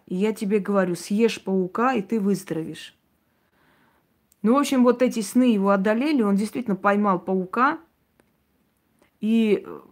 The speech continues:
положил в хлеб, чтобы не видеть, и съел его. И через некоторое время он выз-, выздоровел. Так вот, ешь паука — это старинный метод вытащить смертельные болезни.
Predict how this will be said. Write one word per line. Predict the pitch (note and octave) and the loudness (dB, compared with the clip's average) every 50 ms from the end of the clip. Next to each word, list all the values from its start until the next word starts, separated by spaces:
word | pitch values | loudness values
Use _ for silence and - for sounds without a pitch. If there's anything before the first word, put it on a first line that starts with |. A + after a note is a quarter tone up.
| _ - | _ -6
положил | - G#3+ A3+ A#3 A#3 G#3 G#3+ A3+ G3 F#3 | -2 2 4 4 4 4 4 2 2 2
в | |
хлеб, | - - A3 A3+ B3 C#4 D#4+ D#4+ - | 0 -2 0 0 2 0 0 -2 -4
чтобы | - - - A#3 G3+ G3 G#3 | -10 -4 -2 -2 0 2 2
не | G3+ G#3 G3+ | 2 2 2
видеть, | F3+ G#3 G3+ E3 F#3 E3+ - - | 0 -2 -2 -2 -4 -8 -6 -6
и | A#3 | -10
съел | A3+ - - G3+ F#3+ G3+ F3+ E3 E3 | -8 -6 -4 -2 0 0 0 0 0
его. | D#3+ D#3+ D#3 D#3 D#3+ D3 D3 - _ _ _ _ _ _ _ _ _ _ _ _ _ _ _ _ _ - | -2 -4 -6 -6 -6 -6 -6 -8 _ _ _ _ _ _ _ _ _ _ _ _ _ _ _ _ _ -10
И | G#3 G3 | -8 -2
через | - B3 A3+ G#3+ G#3 | 0 0 0 2 2
некоторое | A#3+ A3+ A3 - - A3 A3+ | 2 0 0 0 -2 -2 -2
время | G#3+ A3+ C#4 D4+ C4+ G#3+ | 0 -2 -2 0 0 0
он | G#3 A3 | 0 0
выз-, | G#3 G3 F3 E3+ - - | -2 -4 -4 -6 -8 -10
выздоровел. | F3+ F#3+ G3+ E3 - - D#3+ D#3 D#3+ - - - _ _ _ _ _ _ _ _ - | -4 -4 -4 -4 -4 -6 -6 -6 -6 -8 -14 -16 _ _ _ _ _ _ _ _ -10
Так | G3+ G3 A3+ | -8 -2 -2
вот, | A3+ G3 F3+ | -2 -2 0
ешь | F#3+ G#3+ A#3 A3+ A3+ | 0 0 0 0 -2
паука — | - G3+ G3+ G3+ G3 G3 - D4 D#4+ D4+ | -4 -4 -2 -2 -2 0 0 2 2 2
это | - G3 G3 G3 - G#3 G#3 G3 G3 F#3+ - _ _ _ _ _ | 0 -4 -6 -4 -4 -4 -2 -2 -4 -6 -10 _ _ _ _ _
старинный | - - - - G#3+ G#3 A3 G#3+ G3+ G3 G3 | -20 -16 -4 -2 -2 0 0 0 0 2 2
метод | G3+ A#3+ B3+ B3+ G#3 F3+ F3+ | 0 0 -2 -4 -6 -8 -6
вытащить | F3 G3 G3 G3 G3+ F#3+ - G3 F#3 - - - | -8 -10 -8 -8 -8 -8 -8 -10 -10 -12 -12 -20
смертельные | - - - F#3+ F3 F3 - - F#3+ F#3+ F#3+ F#3 F3 | -20 -10 -6 -6 -6 -6 -6 -6 -4 -2 -2 -2 -2
болезни. | F3 F#3 F3 E3+ D#3+ D3+ D3 - C#3 C3+ | -4 -4 -4 -4 -4 -6 -8 -10 -16 -18